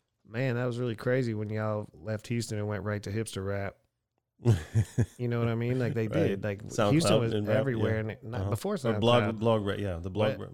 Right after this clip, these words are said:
Speaker 1: before SoundCloud, like, the,
Speaker 2: Mm-hmm.
Speaker 1: just the goofballs, man.
Speaker 2: Yeah,
Speaker 1: Like,
Speaker 2: mm-hmm.
Speaker 1: there's such a,
Speaker 2: Blog
Speaker 1: there was, like,
Speaker 2: era.
Speaker 1: this goofy moment,
Speaker 2: Yeah.
Speaker 1: and, like,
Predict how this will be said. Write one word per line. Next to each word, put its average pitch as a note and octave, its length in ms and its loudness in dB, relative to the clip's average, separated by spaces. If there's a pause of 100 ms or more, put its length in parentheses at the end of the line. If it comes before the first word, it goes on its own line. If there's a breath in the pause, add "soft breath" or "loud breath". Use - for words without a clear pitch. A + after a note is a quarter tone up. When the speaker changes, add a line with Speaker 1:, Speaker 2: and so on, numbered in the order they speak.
(160)
Speaker 1:
before A#2 380 -6
SoundCloud, G2 920 -8
like, G2 160 -6
the, F#2+ 80 -12
Speaker 2:
Mm-hmm. G2 60 -6
Speaker 1:
just A2 180 -8
the - 80 -10
goofballs, F#2+ 680 -4
man. G2 140 -8
Speaker 2:
Yeah, G2 120 -2
Speaker 1:
Like, G2+ 280 -6
Speaker 2:
mm-hmm. F#2 100 -8
Speaker 1:
there's G2+ 200 -8
such - 120 -6
a, - 20 0
Speaker 2:
Blog G#2 140 2
Speaker 1:
there G2 80 2
was, G2 100 0
like, A#2 80 2
Speaker 2:
era. F2+ 100 -4
Speaker 1:
this G#2 140 -8
goofy A2+ 400 -2
moment, G#2 460 -6 (140)
Speaker 2:
Yeah. G2+ 220 -2
Speaker 1:
and, G2+ 140 -8
like, G2+ 320 -8